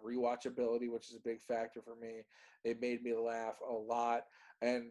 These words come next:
t-, just talking about it makes me wanna watch it again because, like, I'm thinking there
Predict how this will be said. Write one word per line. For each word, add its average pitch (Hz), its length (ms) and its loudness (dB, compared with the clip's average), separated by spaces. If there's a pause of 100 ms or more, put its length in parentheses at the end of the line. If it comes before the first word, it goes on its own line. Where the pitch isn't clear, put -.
(120)
t-, - 140 -10
just 147 260 2
talking 131 440 0
about 170 260 6
it 180 140 6
makes 135 180 0
me 139 80 -2
wanna 131 120 4
watch 131 280 4
it 131 60 0
again 135 400 4 (340)
because, 147 380 8
like, 147 160 8
I'm 143 160 6
thinking 156 400 6
there 139 120 10